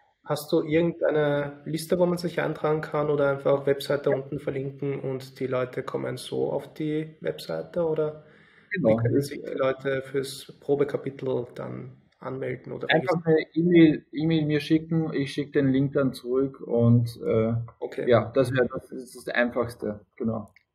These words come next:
Speaker 1: Passt, gut. Alle Kontaktdaten, alle Website-Links und so weiter werden dann unten in der Beschreibung verlinkt sein. Jetzt zu den Abschlussfragen, so drei Bullet-Fragen, ähm,
Speaker 2: Mhm.
Speaker 1: die ich gerne immer am Abschluss stelle.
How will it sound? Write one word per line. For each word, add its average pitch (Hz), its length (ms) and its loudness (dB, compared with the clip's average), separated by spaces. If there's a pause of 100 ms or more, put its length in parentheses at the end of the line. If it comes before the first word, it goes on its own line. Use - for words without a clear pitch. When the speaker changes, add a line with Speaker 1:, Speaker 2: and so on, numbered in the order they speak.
(240)
Speaker 1:
Passt, - 400 -6
gut. 135 300 -2
Alle 156 220 8
Kontaktdaten, 151 840 2
alle 139 360 2
Website-Links 139 680 0
und 131 100 -4
so 131 120 -4
weiter 123 320 0
werden 127 160 -2
dann 127 120 -4
unten 131 200 -8
in - 60 -14
der 127 60 -6
Beschreibung 131 480 -4
verlinkt 151 300 -4
sein. 190 300 2 (520)
Jetzt 156 300 6
zu 160 100 0
den 139 300 2
Abschlussfragen, 175 840 0
so 139 360 6
drei 127 200 0
Bullet-Fragen, 156 600 2 (600)
ähm, 127 360 0
Speaker 2:
Mhm. - 20 -4
Speaker 1:
die - 160 -4
ich - 340 -10
gerne 143 260 2
immer 147 180 0
am 139 120 0
Abschluss - 500 -8
stelle. 139 480 0